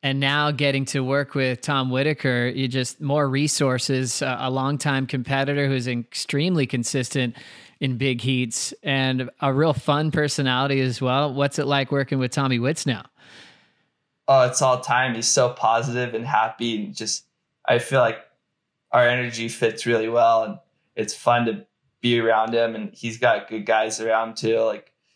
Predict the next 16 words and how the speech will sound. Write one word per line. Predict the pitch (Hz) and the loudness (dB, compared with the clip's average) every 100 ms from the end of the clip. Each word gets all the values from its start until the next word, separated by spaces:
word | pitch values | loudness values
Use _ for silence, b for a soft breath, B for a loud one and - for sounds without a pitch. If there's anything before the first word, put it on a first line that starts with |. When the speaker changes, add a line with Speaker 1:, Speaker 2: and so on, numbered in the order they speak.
| _ _ | _ _
Speaker 2:
he's | _ | _
got | 113 110 | 2 2
Freestone | - 123 120 - - 120 113 117 117 110 | 0 -2 0 0 2 4 4 4 0 -4
and | 104 | -8
Kanoa, | - 110 110 117 113 113 117 _ _ _ _ _ _ - | -2 4 4 4 4 0 -4 _ _ _ _ _ _ -2
and, | 110 107 110 | 0 2 2
um, | 98 82 80 _ _ - | 2 0 -6 _ _ 0
yeah, | 127 107 | 2 2
so | - 117 117 113 - | 2 2 2 -2 -2
we're | 127 | 0
gonna | 131 127 | 2 2
have | 123 | 2
a | 110 | 2
lot | 113 107 | 2 0
of | - | 0
fun. | 113 110 110 | 0 0 -4